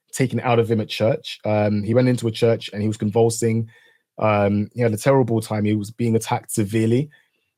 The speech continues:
Um, and eventually he was delivered and he left the New Age movement. And then I thought, "Hmm, this is one of the main creators." And obviously this is the first time I'm hearing of an encounter with Jesus, because that's not a name I heard much.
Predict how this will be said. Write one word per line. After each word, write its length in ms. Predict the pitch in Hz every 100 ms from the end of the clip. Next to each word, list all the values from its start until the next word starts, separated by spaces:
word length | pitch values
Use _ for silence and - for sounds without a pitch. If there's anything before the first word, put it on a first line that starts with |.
| _ 104
Um, 460 | 104 104 101 104 -
and 160 | 117 113
eventually 420 | 107 123 - 117
he 60 |
was 120 | 117 110
delivered 400 | 113 170 101 - _ _ _ _ _ -
and 540 | 113 113 113 113 113
he 180 | 110 113
left 240 | 117 127 -
the 40 |
New 160 | 123 117
Age 160 | 113
movement. 400 | 135 156 101 95 _ _ _ _ _ _ _ _ _ _ _ _ -
And 140 | 123
then 120 | 147 156
I 100 | 147
thought, 460 | - 147 131 123 - -
"Hmm, 360 | 208 113 87 - _ _ _ _ _ _ _ _
this 160 | 147 165
is 100 | 165
one 140 | 156
of 80 | 135
the 120 | 135
main 360 | 123 127 131 127
creators." 500 | - 120 110 98 95
And 140 | 120
obviously 240 | 151 151 156
this 120 | 190
is 60 |
the 80 | 151
first 260 | 127 131 123
time 80 | 117
I'm 100 | 110
hearing 300 | 117 110 107
of 100 | 107
an 60 |
encounter 320 | 104 113 107
with 80 | 104
Jesus, 520 | 98 110 98 98 - _ _ _ _ _ _ _
because 200 | 117 113
that's 200 | 123 120
not 100 | 123
a 40 | 117
name 240 | 113 110
I 60 | 104
heard 240 | 107 98
much. 340 | 98 - -